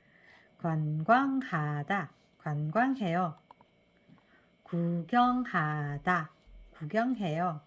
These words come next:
구하다. 구해요. 경기. 경험.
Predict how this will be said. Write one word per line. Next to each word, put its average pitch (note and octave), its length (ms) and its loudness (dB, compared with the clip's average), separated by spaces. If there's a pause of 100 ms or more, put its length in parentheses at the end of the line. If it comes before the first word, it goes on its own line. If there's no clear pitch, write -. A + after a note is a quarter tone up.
(1400)
구하다. G3 720 0 (560)
구해요. F#3+ 720 -2 (1900)
경기. D#3+ 800 0 (2750)
경험. D#3 720 0